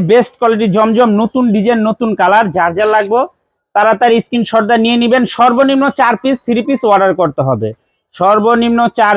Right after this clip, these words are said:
পিস, থ্রি পিস অর্ডার করতে হবে। মার্কেটের সবচাইতে বেস্ট কোয়ালিটি জমজম সুইচ, মার্কেটের সবচাইতে, কি খালাম? মার্কেটের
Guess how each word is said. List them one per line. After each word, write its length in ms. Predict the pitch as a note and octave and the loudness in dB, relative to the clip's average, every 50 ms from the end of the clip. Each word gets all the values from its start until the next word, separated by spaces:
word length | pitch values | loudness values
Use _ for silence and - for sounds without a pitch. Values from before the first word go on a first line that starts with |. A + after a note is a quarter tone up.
| F3+ - | -2 -2
পিস, 160 | A3+ A3+ A3 - _ | -2 -2 -2 -2 _
থ্রি 180 | - G#3+ F#3+ G#3+ G3 | -4 -4 -4 -2 -2
পিস 140 | G#3+ G#3 - - G#3 F#3+ | -4 -4 -4 -2 0 0
অর্ডার 200 | F#3 F#3+ F#3+ F#3 - | 2 0 0 0 0
করতে 220 | F#3+ F#3 - - F3+ E3 | -2 -2 -2 -2 -2 0
হবে। 160 | F3+ D#3+ F3 D#3 D#3+ E3+ | 0 0 0 0 2 0
মার্কেটের 460 | F3 F#3+ F#3+ - A#3 A3+ A3+ A3+ G3 - - | 0 0 0 0 0 0 0 0 0 0 -2
সবচাইতে 600 | A3 A3 - _ - A#3+ A3+ A3 - - B3 B3 C4 C4+ - _ _ _ _ _ _ _ _ - | -2 -2 -2 _ 0 0 2 0 0 0 0 0 0 0 -4 _ _ _ _ _ _ _ _ -14
বেস্ট 400 | A#2+ A#2 C#3+ G#3+ B3 A#3 - - - - | -4 0 2 4 4 4 2 -2 -2 2
কোয়ালিটি 360 | A#3+ A#3+ A#3+ A#3 A3 B3+ C4 A#3 F3+ E3+ | 2 4 4 4 2 2 0 0 2 2
জমজম 380 | A3 A#3 A3+ A#3 G#3+ A#3+ A#3+ A3+ F3 - | 4 4 4 4 2 2 2 0 -2 -2
সুইচ, 260 | - G#3+ F#3+ E3 - - F3 F3 | -2 0 0 0 0 -2 -2 -2
মার্কেটের 400 | F3 G3 G3+ - A#3 A3 A#3+ G#3 - A#3 | -2 -2 -2 -2 -2 -2 -2 0 0 -2
সবচাইতে, 500 | A3 G#3 - _ B3+ A#3+ A3 F#3+ C4 C4+ E4+ - _ _ | -2 -2 -2 _ 0 0 2 2 0 0 0 -2 _ _
কি 100 | D3 D3+ - - | -12 -12 -6 -4
খালাম? 220 | G3 F3+ C#3+ G#2+ G2 _ _ _ _ _ _ _ _ _ _ _ _ _ _ _ - | -2 -2 -2 -2 -4 _ _ _ _ _ _ _ _ _ _ _ _ _ _ _ -4
মার্কেটের 520 | D#3+ F3 G3 G#3+ G#3+ G#3+ B3 A#3+ B3+ B3+ | -2 0 0 0 0 0 2 2 2 2